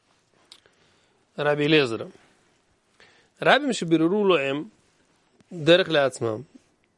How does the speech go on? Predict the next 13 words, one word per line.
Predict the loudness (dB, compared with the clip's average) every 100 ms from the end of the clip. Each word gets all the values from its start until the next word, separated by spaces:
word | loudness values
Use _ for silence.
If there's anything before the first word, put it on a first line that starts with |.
| -12
Битох | -8 2 2 0
седе | -2 -2
шель | 0 0
яхид. | -2 -4 -18 _ _ _ _ -20 _ _ _ _ _ _ _
Многие, | -2 2 2 2 0
которые | 2 2 4 2 4 0 _ _ _ _ -2
люди | -2 0 -4 _ _ -20 _ -14
общественно, | 0 2 2 0 -4
сделали | 2 2 2
общественную | -2 -4 -2 0
дорогу | 2 2 -2 -14 _ _
в | _
поле, | 0 2 2